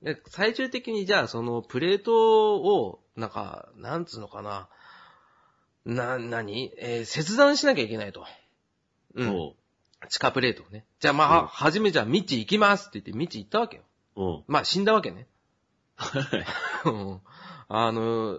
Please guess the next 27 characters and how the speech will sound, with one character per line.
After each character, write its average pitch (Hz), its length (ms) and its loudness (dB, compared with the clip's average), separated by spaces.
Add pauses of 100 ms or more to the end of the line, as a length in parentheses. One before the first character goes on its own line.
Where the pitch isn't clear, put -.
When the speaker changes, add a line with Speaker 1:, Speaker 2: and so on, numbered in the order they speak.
(140)
Speaker 1:
最 156 260 2
新 143 200 -2
型 135 220 0
の 123 220 -2
綿 117 220 -2
積 127 120 -10
み 120 120 -6
で 113 80 -6
行 107 140 -8
っ - 40 -20
た 147 80 -6
わ 139 100 -6
け - 140 -20
ね。 131 80 -16 (520)
Speaker 2:
う 95 60 -4
ん。 85 220 -6 (160)
Speaker 1:
で、 131 140 2
最 190 180 4
新 202 120 2
型 196 160 2
の 180 40 2
綿 170 180 2
積 175 140 -6
み 165 100 -2
だ 170 120 0
と、 107 360 -2
ま 117 240 0